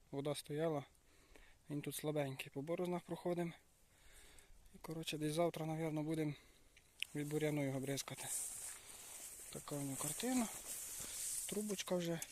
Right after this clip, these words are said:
Ще, наверно, з пару днів і буде вуса викидати. У долинах, де мокре було, пішла горубка. Така гарна. І гірчиця. Коротше, будемо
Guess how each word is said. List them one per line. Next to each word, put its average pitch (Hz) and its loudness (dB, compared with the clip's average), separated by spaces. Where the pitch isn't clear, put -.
Ще, 151 2
наверно, 156 6
з - -2
пару 160 8
днів 165 6
і 151 6
буде 147 4
вуса 143 4
викидати. 127 -2
У 180 2
долинах, 180 10
де 151 4
мокре 160 6
було, 143 4
пішла 151 0
горубка. 151 4
Така - -4
гарна. 151 4
І 185 -2
гірчиця. 170 2
Коротше, 160 -2
будемо 160 2